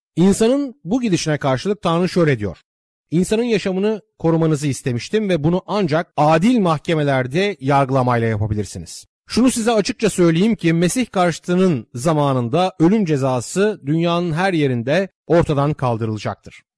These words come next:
Vahiy sekizinci bölüm on üçüncü ayette, "Sonra göğün ortasında uçan bir kartal gördüm. Yüksek sesle şöyle bağırdığını işittim. Borazanlarını çalacak olan öbür üç meleğin borazan seslerinden yeryüzünde yaşayanların vay, vay, vay haline."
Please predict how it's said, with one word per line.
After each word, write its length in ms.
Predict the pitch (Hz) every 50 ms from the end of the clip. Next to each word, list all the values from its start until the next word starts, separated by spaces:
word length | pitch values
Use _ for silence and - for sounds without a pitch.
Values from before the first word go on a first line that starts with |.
| _
Vahiy 220 | 113 139 196 240 226
sekizinci 500 | - 214 185 185 170 185 202 196 226 220
bölüm 180 | 190 165 160
on 80 | 190 220
üçüncü 320 | 202 - 170 151 123 131
ayette, 360 | 127 113 110 104 - - 107
"Sonra 300 | 101 - 190 220 233 220
göğün 280 | 214 180 185 190 208 214
ortasında 460 | 196 175 151 - 151 - - 156 160
uçan 360 | 156 147 - - 202 196 190
bir 100 | 185 185
kartal 440 | 165 - 156 139 131 - 151 139 127
gördüm. 340 | 113 110 104 98 92 92 - _ _ _ _
Yüksek 400 | 143 160 180 - - 247 240 -
sesle 360 | - 208 185 - - 202 196
şöyle 340 | - - 226 220 202 185 160
bağırdığını 440 | 160 156 151 151 143 131 143 143 139
işittim. 440 | 127 - - 123 - _ 110 85 - _ _ _ _
Borazanlarını 640 | - 131 165 185 185 170 196 190 196 202 208 226 214
çalacak 420 | - 190 180 175 156 180 175 -
olan 260 | 135 117 110 107 107 - _ _ _
öbür 340 | 165 170 175 175 214 214 202 - _
üç 220 | 214 233 - - 160
meleğin 380 | 156 139 123 117 110 113 123 - _ _ _ _
borazan 400 | 131 131 156 180 190 175 220 240
seslerinden 680 | 233 - 202 185 - - 180 170 165 165 160 165 165 165
yeryüzünde 540 | 156 160 185 214 226 220 180 147 165 175 165
yaşayanların 680 | 160 147 131 - - 143 127 120 110 107 104 117 131 - _ _ _
vay, 480 | 123 139 190 208 202 202 208 202 190 - _ -
vay, 460 | - 131 156 175 175 175 175 170 160 _ _ _ _
vay 300 | 131 160 202 190 170 127
haline." 480 | 98 107 117 110 101 98 92 87 78